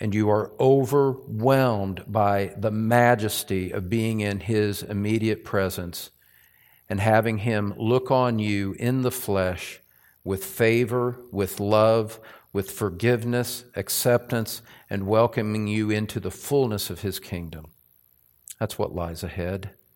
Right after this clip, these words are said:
And when that moment comes, when we see him face to face, Revelation talks about that as well. We'll see his face.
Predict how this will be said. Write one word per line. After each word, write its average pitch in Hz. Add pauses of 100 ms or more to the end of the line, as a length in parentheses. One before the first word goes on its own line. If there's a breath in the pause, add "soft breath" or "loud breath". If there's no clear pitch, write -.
(1600)
And 104
when 113
that 107
moment 117
comes, 139
when 101
we 104
see 123
him 135
face 127
to 104
face, 123
Revelation 113
talks 107
about 107
that 110
as 107
well. 110
We'll 95
see 117
his 107
face. 117